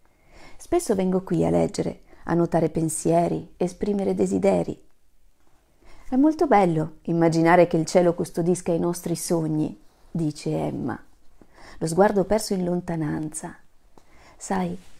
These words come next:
è quando smettiamo di sognare che diventiamo adulti?" Provo ad anticiparla. Lei scuote il capo e fa un sorriso che sembra condito da una nota di amarezza. "No, che la nostra anima inizia ad inaridirsi."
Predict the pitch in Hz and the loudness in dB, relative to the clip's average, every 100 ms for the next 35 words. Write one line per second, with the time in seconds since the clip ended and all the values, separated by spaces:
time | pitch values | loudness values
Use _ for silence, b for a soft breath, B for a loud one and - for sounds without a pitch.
0 | B B 233 220 277 269 254 233 233 226 | B B -6 0 2 2 2 2 -2 -2
1 | 247 240 226 220 - 208 208 233 180 160 | -2 -2 -2 -4 -4 -4 -2 -4 -4 -8
2 | - 160 160 165 - - - - - - | -6 -4 -4 -6 -14 -20 -20 -20 -20 -20
3 | - - 208 214 214 220 214 226 277 196 | -20 -2 0 2 0 0 0 2 2 0
4 | 190 240 359 - - - - - 156 165 | -4 -6 -6 -14 -20 -20 -10 -6 -2 -2
5 | 160 156 156 165 165 160 160 156 - - | -2 -4 -6 -4 -2 -2 -4 -8 -12 -20
6 | B B B B - 311 339 - 170 156 | B B B B -4 -2 -2 -4 -6 -4
7 | 190 185 - - - 294 - B B 285 | -6 -4 -4 -4 -4 -8 -10 B B 0
8 | 247 170 180 185 233 233 339 330 247 262 | 0 0 0 0 0 2 4 4 0 0
9 | - 160 170 175 202 214 262 240 190 180 | 0 0 0 -2 -4 -2 -2 -2 -2 -2
10 | 185 220 226 185 180 180 180 180 - - | -4 -4 -6 -4 -4 -4 -6 -6 -6 -6
11 | - - - - - - - - - - | -8 -14 -20 -20 -20 -20 -20 -20 -20 -20
12 | - - - - 220 202 139 - - - | -20 -20 -16 -6 -4 -4 -8 -14 -20 -20
13 | - - - - - b b - 214 220 | -20 -18 -20 -20 -20 b b 0 2 0
14 | 226 - 233 240 247 196 180 180 180 185 | -2 -4 -2 -2 -2 -2 -2 -2 -4 -4
15 | 180 180 185 190 165 160 - - | -6 -4 -6 -6 -6 -8 -12 -12